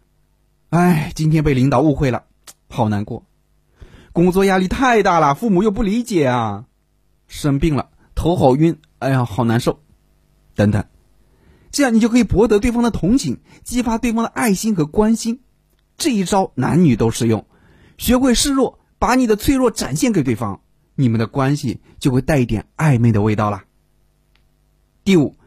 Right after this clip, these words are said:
聊天禁忌要牢记。和女生聊天的时候，要注意不要急着问女孩子身高啊、体重啊、前男友这些比较隐私的问题。你现在还不是她的谁？女生也不要太直白的问：“你工资多少啊？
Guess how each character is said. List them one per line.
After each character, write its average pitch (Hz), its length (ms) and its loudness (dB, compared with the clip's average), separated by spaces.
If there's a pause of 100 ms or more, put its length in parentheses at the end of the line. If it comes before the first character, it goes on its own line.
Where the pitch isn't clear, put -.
(120)
聊 175 260 2
天 247 220 4
禁 262 240 0
忌 226 240 -4
要 143 140 0
牢 101 160 -2
记。 104 300 -10 (600)
和 262 160 0
女 247 160 4
生 269 160 -2
聊 202 140 0
天 202 120 0
的 190 60 0
时 131 140 -6
候， 101 180 -6 (240)
要 262 160 0
注 277 140 -4
意 240 80 0
不 214 100 0
要 240 120 -2
急 226 200 -4
着 247 100 -2
问 254 200 2
女 190 80 2
孩 170 160 -2
子 196 160 -4 (100)
身 254 320 -2
高 233 160 0
啊、 233 120 0
体 143 260 -2
重 233 220 -2
啊、 208 80 0
前 175 260 -4
男 220 160 -2
友 156 140 0
这 180 120 -6
些 185 80 -2
比 165 100 -8
较 143 120 -2
隐 120 200 -4
私 - 120 -14
的 208 100 -2
问 208 160 -4
题。 - 220 -14 (460)
你 220 140 2
现 254 180 2
在 240 120 -2
还 170 140 0
不 170 120 2
是 214 100 -4
她 - 200 -4
的 254 100 -2
谁？ 135 300 -6 (640)
女 220 180 4
生 285 160 0
也 247 100 2
不 226 80 0
要 233 100 2
太 269 200 -2
直 196 140 -4
白 220 100 0
的 226 100 0
问 226 180 -2 (300)
：“你 220 120 0
工 254 200 0
资 247 100 -4
多 262 120 2
少 247 140 0
啊？ 214 280 0